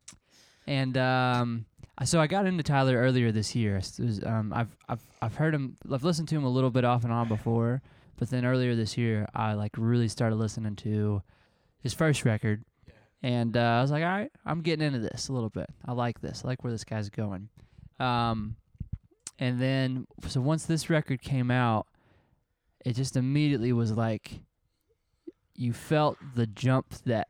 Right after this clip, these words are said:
Speaker 1: he took, and it just made so much sense, and he did it so well. So if you go from the first record,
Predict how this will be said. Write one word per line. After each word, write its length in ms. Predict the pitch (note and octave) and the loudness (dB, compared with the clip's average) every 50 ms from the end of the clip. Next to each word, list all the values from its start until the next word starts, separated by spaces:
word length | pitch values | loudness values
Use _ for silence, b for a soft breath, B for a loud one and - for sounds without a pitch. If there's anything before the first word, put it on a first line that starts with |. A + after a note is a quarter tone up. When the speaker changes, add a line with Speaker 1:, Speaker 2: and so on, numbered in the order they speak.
| - - | -10 -20
Speaker 1:
he 200 | - - - A2+ _ | -14 -8 -8 -8 _
took, 420 | - - - - - - _ - - - _ - - _ _ _ _ _ - | -4 -2 -2 -2 -2 -4 _ -20 -20 -20 _ -20 -20 _ _ _ _ _ -6
and 200 | - A#2 A2+ A2+ | -2 -2 0 0
it 120 | A2 G#2 _ - | -2 -2 _ -2
just 300 | - C3+ B2 A#2 - - | -2 0 0 0 -2 -2
made 300 | C3+ B2 A#2+ A2+ G#2+ - | -2 0 0 0 -2 -4
so 240 | - - - C3 | -4 -2 0 0
much 220 | B2+ B2 A#2 - - | 2 0 0 -2 -4
sense, 640 | - - B2+ A#2+ A#2+ - - - - - - - - | -4 -2 0 0 0 -2 -6 -10 -12 -12 -12 -12 -10
and 160 | - A2 A2 G#2+ | -8 -6 -4 -4
he 100 | A2 G2+ | -4 -2
did 180 | - A#2+ A#2 A2+ | -2 -2 -2 -2
it 120 | - - | -2 -6
so 240 | - - - A2+ G#2+ | -8 -4 0 0 2
well. 400 | G#2 G#2 G2+ F2+ D#2 A#1+ - - b b b b b b b | 2 0 -2 -4 -4 -8 -10 -12 b b b b b b b
So 140 | - B2 | 0 0
if 80 | A#2 A2+ | 2 2
you 60 | B2+ C3 | 2 2
go 100 | D3 D3 | 2 2
from 160 | C#3 D3+ D3+ | 2 0 0
the 100 | C3+ A#2+ | 0 0
first 360 | - - - C3+ C#3 B2+ - | 0 0 2 2 2 2 2
record, 420 | C#3+ C3+ C3 - D#3+ D#3+ E3 - | 0 0 0 0 0 0 0 -2